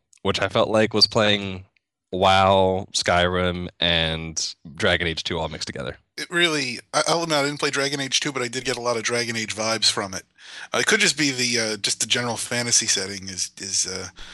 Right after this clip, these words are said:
Speaker 2: maybe I'm getting a bit long in the tooth for them, but yeah, it, uh, it was very reminiscent of that, I thought.
Speaker 1: And also, y-, the, also graphic, I guess, like, really the only WoW thing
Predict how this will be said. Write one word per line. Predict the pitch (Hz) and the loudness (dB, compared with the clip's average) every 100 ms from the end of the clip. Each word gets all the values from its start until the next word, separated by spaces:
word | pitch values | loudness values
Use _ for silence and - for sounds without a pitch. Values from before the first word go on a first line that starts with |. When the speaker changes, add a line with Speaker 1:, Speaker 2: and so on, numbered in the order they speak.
| - - - | -18 -14 -8
Speaker 2:
maybe | 107 104 | -4 -4
I'm | |
getting | 104 104 | -4 -4
a | 104 | -4
bit | 104 | -4
long | 110 107 | -2 -4
in | 110 | -4
the | 98 | -4
tooth | - 113 | -2 -2
for | - 98 | -2 -4
them, | 90 90 | -6 -6
but | 90 90 - | -4 -6 -4
yeah, | 95 92 | -2 -2
it, | - 98 | -2 -4
uh, | 92 92 - | -2 -4 -6
it | 104 | -6
was | 98 | -2
very | 104 101 | 0 0
reminiscent | 98 98 92 - | -2 -2 -2 -2
of | 92 | -2
that, | 90 87 | -2 -4
I | |
thought. | - 90 - _ _ _ - - - - _ _ _ _ _ _ _ _ _ | -2 -4 -4 _ _ _ -20 -20 -20 -20 _ _ _ _ _ _ _ _ _
Speaker 1:
And | 123 | -4
also, | 233 185 135 | 0 2 2
y-, | 113 101 | 0 -4
the, | 117 - | -4 -2
also | 95 165 156 | 2 2 2
graphic, | 98 98 101 110 | 4 4 4 0
I | 101 | 2
guess, | 104 160 107 | 2 2 2
like, | 95 90 | 2 0
really | 95 98 95 | 2 2 2
the | 90 | 0
only | 92 82 | -2 -2
WoW | 82 87 | 0 2
thing | 87 90 85 82 | 2 -2 -6 -10